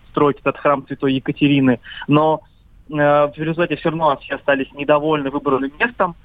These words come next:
и, и когда увидели, что все, стоит забор, и, значит, стройка начнется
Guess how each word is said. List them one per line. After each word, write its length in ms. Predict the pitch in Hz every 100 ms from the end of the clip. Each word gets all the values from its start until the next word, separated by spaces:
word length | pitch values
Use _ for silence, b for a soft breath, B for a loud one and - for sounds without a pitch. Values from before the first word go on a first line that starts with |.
| B B B -
и, 300 | 113 101 156
и 20 |
когда 280 | 156 151 156
увидели, 420 | 151 165 151 139
что 180 | - 139
все, 280 | - 151
стоит 280 | 139 156 147
забор, 440 | 131 147 151 156 127
и, 120 | 139
значит, 280 | 143 143 -
стройка 360 | - 156 147
начнется 560 | 139 139 151 143 -